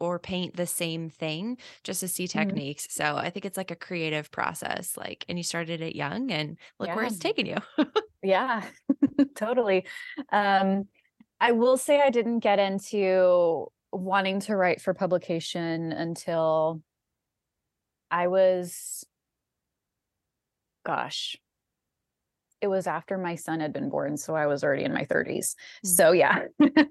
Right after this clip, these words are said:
Speaker 2: um, uh, that, that was when I seriously kind of thought about writing for publication. So I hobby wrote for a really long time. I would say probably almost twenty years. I was
Speaker 1: Mm-hmm.
Speaker 2: a hobby writer,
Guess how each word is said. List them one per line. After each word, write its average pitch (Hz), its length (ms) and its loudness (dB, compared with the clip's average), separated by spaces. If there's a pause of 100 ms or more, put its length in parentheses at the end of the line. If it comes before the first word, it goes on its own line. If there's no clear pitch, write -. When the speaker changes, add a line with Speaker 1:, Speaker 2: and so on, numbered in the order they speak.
(800)
Speaker 2:
um, 175 500 6
uh, 170 480 4
that, 202 300 6
that 214 160 6
was 226 120 4
when 220 100 0
I 190 120 2
seriously 180 640 0
kind 170 220 -6
of 165 80 -6
thought 165 180 2
about 151 220 4
writing 151 240 2
for 175 100 -2
publication. 165 640 0
So - 100 -2
I 180 100 6
hobby 233 380 2
wrote 190 220 4
for 180 140 0
a 170 60 0
really 175 380 2
long 147 280 0
time. 143 260 -2
I 147 80 2
would 147 140 -2
say 151 100 -4
probably 151 420 -4
almost - 320 -6
twenty 156 300 -4
years. 92 460 -2
I 160 80 0
was 143 100 -2
Speaker 1:
Mm-hmm. 160 100 -2
Speaker 2:
a - 40 -6
hobby - 180 -4
writer, - 340 0